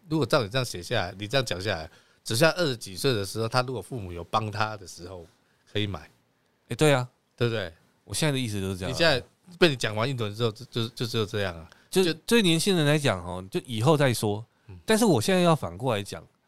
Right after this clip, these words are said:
Speaker 2: 这个情况可能也不会发生。
Speaker 1: 嗯哼。
Speaker 2: 因为哈，四十几岁，我说不要买房，对不对？
Speaker 1: 对。
Speaker 2: 再过五年、十年，房价才会掉。
Speaker 1: 嗯哼。
Speaker 2: 那时候其实你也老到一定也五六十了，<laughs> 就算房价掉，我也不认为你应该跳进去。
Speaker 1: 嗯哼。
Speaker 2: 就算再怎么掉，它大概还是，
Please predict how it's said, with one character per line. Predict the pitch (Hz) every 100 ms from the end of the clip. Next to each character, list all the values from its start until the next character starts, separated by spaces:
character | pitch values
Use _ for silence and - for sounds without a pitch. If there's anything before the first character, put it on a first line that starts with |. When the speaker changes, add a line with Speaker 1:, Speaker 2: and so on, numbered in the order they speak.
| _ _ _ _
Speaker 2:
这 | -
个 | 214
情 | - 131
况 | 139 143
可 |
能 | 90
也 | 87
不 | 80
会 | 101
发 | 92 87
生。 | 87 82 78 _ 104
Speaker 1:
嗯 | 92
哼。 | 92 -
Speaker 2:
因 | 196 214
为 | 214
哈， | 123 95 85 - _ _ _
四 | - - 185
十 | 190
几 | 120
岁， | 113
我 | 120
说 | 110
不 | 117 117
要 | 117
买 | 92
房， | 80 80
对 | 85
不 | 80
对？ | 76 78 _
Speaker 1:
对。 | 95 85 -
Speaker 2:
再 | 170
过 | 160
五 | 147 98
年、 | 98
十 | 101
年， | 107
房 | 104 98
价 | 110
才 | 90
会 | 92 90
掉。 | 92 73 _ -
Speaker 1:
嗯 | 98
哼。 | 110
Speaker 2:
那 | 226 214
时 | 202
候 | 190
其 | 139
实 | 117 -
你 | 147 151
也 | 143
老 | 135 98
到 | 120 113
一 |
定 | 143
也 | 113
五 | 92
六 | 117 -
十 | - 98
了， | 135 143
<laughs> |
就 | 123 226
算 | 226 180
房 | 165
价 | 196
掉， | 208 175
我 | 135 160
也 |
不 | 95
认 | 120 127
为 | 90
你 |
应 | 87
该 | 107
跳 | - 98
进 | 92
去。 | 87 85 -
Speaker 1:
嗯 | 113
哼。 | 104 104 104 _ _
Speaker 2:
就 | 175
算 | 185 170
再 | 180
怎 | 107
么 | 101
掉， | 131 110
它 | 98 120
大 | - 135
概 | 120 120
还 | 90 92
是， | 113 104